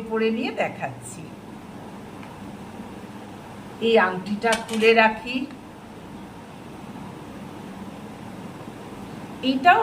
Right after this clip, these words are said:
আমি সব সময় পরে থাকবো। কেমন লাগছে জানিও প্লিজ বন্ধুরা। আরেকটাও আংটি কিনেছি, সেটা যথাসময়ে বললাম না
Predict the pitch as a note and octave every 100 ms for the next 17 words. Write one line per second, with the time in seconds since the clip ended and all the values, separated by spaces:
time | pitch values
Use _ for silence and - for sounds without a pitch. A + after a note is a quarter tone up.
0 | D4 A#3 A3+ - F3+ - - G#3+ A3+ A3+
1 | G3 F#3 - F3+ C3 - - - - -
2 | - - - - - - - - G#3+ G#3+
3 | A#3+ A#3 G3+ E3 - - A#3+ C4 - -
4 | - - F#3+ G3 E3+ F#3 F3+ F3+ G#3 A#3
5 | A3 F#3+ F#3 E3+ D#3+ F3 E3+ D#3 D#3 -
6 | - - - - - G3+ G#3+ - D4+ E4
7 | D4+ C#4+ C#4+ D4+ D4+ C#4+ C4+ C#4 G4 -
8 | - - - - A#3 A#3 A3 - - -
9 | - - - G3+ A3+ G3+ - B3+ B3+ A#3
10 | A3 B3 C#4+ A3 A#3 A3+ A3+ C4